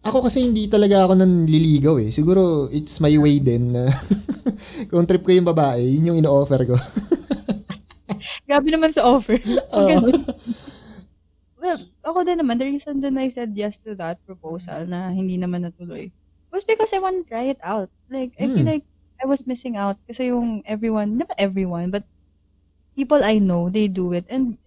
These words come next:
Speaker 2: fun sa kanila yun kasi sila usually yung ayaw ng commitment and relationships eh. So,
Speaker 1: Hmm.
Speaker 2: it's nice to have a friend. Parang ano yan eh, two in one.
Speaker 1: Yeah.
Speaker 2: Diba? May friend ka na parang, "Oh, inuman, ge,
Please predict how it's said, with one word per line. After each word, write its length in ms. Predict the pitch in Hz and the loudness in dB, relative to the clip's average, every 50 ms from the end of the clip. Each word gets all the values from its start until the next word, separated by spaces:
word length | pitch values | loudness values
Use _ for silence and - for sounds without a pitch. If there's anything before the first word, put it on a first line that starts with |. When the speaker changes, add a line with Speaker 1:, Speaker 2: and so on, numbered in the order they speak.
| _ _ _ | _ _ _
Speaker 2:
fun 240 | - 320 330 330 311 | -4 -2 -2 -2 -2
sa 80 | - | -4
kanila 320 | 311 302 269 262 220 202 208 | -2 -2 0 0 0 0 0
yun 140 | 220 226 | -2 -4
kasi 400 | 254 254 - 294 277 269 269 - 240 | -4 -6 -8 -6 -4 -4 -4 -6 -6
sila 240 | - 311 302 302 285 | -4 -2 0 0 2
usually 380 | 277 277 - - 277 269 269 - | 2 0 -2 -4 -4 -4 -4 -2
yung 60 | 226 | -2
ayaw 160 | 226 233 233 | 0 0 0
ng 140 | 233 226 220 233 | 0 -2 -4 -6
commitment 400 | 214 202 202 - - 202 196 - | -6 -8 -8 -8 -10 -16 -14 -12
and 140 | 190 196 190 | -10 -8 -8
relationships 640 | 190 180 175 175 - - 180 175 - 196 190 - - | -8 -8 -8 -12 -12 -14 -18 -18 -18 -18 -20 -20 -18
eh. 80 | - | -18
So, 320 | 175 - 240 240 233 226 226 | -14 -8 -4 -4 -2 -2 -2
Speaker 1:
Hmm. 300 | 135 123 120 117 120 - - | -2 -2 -4 -4 -6 -8 -12
Speaker 2:
it's 160 | 240 - - | -16 -14 -10
nice 180 | 285 277 277 - - | -10 -10 -10 -8 -4
to 40 | 277 262 | 0 2
have 240 | 254 247 220 196 - | 2 2 2 0 -4
a 80 | 196 214 | -6 -6
friend. 460 | - - 196 180 180 190 185 180 - _ - | -4 -4 -2 -2 -2 -2 -2 -4 -8 _ -6
Parang 240 | 285 320 370 415 392 | -2 -2 0 0 2
ano 220 | 302 311 294 277 | 2 4 6 6
yan 240 | 269 277 302 302 269 | 6 4 4 4 2
eh, 140 | 226 208 196 - _ _ _ _ _ _ - | 2 0 -2 -4 _ _ _ _ _ _ -2
two 80 | 277 269 | 2 4
in 240 | 226 262 262 254 226 | 4 6 6 6 4
one. 400 | 190 175 175 175 185 202 220 226 - _ _ _ _ _ _ | 4 2 2 0 0 0 -2 -4 -6 _ _ _ _ _ _
Speaker 1:
Yeah. 240 | - 117 113 113 113 - | -8 -6 -4 -4 -2 0
Speaker 2:
Diba? 300 | 269 233 220 196 202 220 | 2 2 2 4 2 2
May 220 | - 277 302 320 | 2 2 0 0
friend 320 | 302 - 311 320 330 277 240 | 0 0 0 0 0 -2 -4
ka 140 | - 220 220 | -4 -4 -4
na 80 | 233 240 | -4 -4
parang, 340 | 226 240 240 247 247 240 | -4 -4 -2 -2 -2 -4
"Oh, 140 | - 220 226 | -4 -6 -6
inuman, 560 | - - 220 233 262 269 254 214 190 185 190 | -4 0 0 2 2 2 2 0 -2 -2 -4
ge, 240 | 202 277 294 277 254 | -2 -2 -2 -4 -6